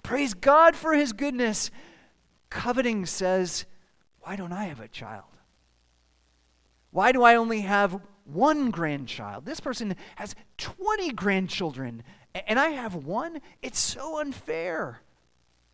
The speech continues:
You covet, and you cannot obtain,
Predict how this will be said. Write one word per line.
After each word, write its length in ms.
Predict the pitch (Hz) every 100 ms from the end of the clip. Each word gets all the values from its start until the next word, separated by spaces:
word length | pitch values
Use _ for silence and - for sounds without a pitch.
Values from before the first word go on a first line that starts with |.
| _ -
You 140 | 107 -
covet, 600 | - 147 185 254 247 - _ _ _ _ _ _ _ _ _ _
and 180 | 135 131
you 100 | 120
cannot 480 | - 139 139 185 214
obtain, 680 | 208 - 170 175 120 117